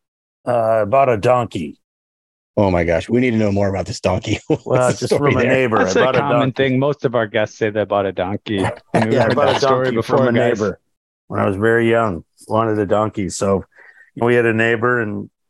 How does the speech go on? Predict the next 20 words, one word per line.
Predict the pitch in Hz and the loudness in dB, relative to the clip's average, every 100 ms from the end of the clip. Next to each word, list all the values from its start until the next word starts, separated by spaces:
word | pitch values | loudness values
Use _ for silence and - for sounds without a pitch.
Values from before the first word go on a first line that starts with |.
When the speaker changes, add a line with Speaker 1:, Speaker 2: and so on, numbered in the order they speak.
| - _ _ | -20 _ _
Speaker 1:
went | - 117 | -2 0
over, | 117 110 120 | 0 0 0
and | 117 101 - - - _ _ | -2 -4 -12 -20 -20 _ _
I | 107 120 | 0 2
don't | 123 113 | 0 -4
think | - 135 110 | -2 0 0
I | |
gave | 101 117 | 0 0
him | 110 | 0
any | 113 107 | 0 0
money, | 117 127 107 | 0 0 -2
but | 87 101 _ _ | -2 -2 _ _
I | 101 98 | -2 0
got | 110 - | 0 -2
the | 92 | -2
donkey. | 110 110 - 87 - | -2 -2 -4 -8 -8
Speaker 2:
<laughs> | _ - - | _ -20 -6
You | 147 135 | -2 -2
got | - 180 - | -2 -6 -2
the | 214 - | -4 -2